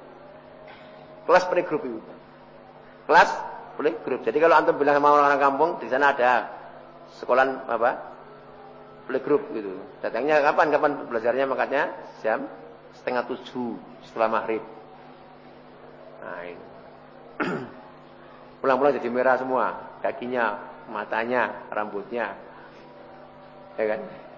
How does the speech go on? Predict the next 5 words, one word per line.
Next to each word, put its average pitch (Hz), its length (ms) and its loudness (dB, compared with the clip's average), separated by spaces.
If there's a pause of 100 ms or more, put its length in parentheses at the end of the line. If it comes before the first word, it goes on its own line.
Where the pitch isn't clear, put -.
(560)
Hah? 135 160 2 (1040)
Tidur. 180 320 4 (1120)
Tidur. 214 140 10 (1500)
Nah. 156 340 -16 (560)
Baik. 220 260 10